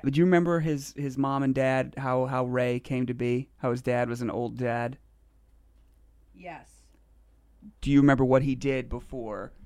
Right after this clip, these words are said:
Speaker 1: he was his dad?
Speaker 2: Wasn't he, like, a,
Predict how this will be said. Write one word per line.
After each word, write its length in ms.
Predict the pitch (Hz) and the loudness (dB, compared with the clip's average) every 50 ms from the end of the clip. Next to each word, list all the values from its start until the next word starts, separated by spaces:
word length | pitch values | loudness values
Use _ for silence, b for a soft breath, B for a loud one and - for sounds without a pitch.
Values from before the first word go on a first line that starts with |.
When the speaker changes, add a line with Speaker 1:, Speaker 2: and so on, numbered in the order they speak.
| - - - - - | -18 -18 -18 -18 -18
Speaker 1:
he 220 | - - 131 117 | -16 -14 -14 -12
was 360 | 110 110 110 104 107 - - - - | -12 -12 -12 -14 -16 -18 -20 -20 -16
his 200 | - 117 113 - | -14 -14 -14 -14
dad? 400 | - 123 123 117 98 76 60 - - - - - - - _ _ _ _ _ - _ _ _ _ _ _ _ _ _ - _ _ _ _ - 180 | -10 -8 -6 -6 -6 -8 -12 -16 -18 -20 -20 -20 -20 -20 _ _ _ _ _ -20 _ _ _ _ _ _ _ _ _ -20 _ _ _ _ -20 -18
Speaker 2:
Wasn't 260 | 180 185 190 196 190 | -14 -10 -10 -8 -8
he, 100 | 190 190 | -6 -6
like, 220 | 185 180 175 160 170 | -6 -6 -6 -6 -8
a, 100 | 165 | -12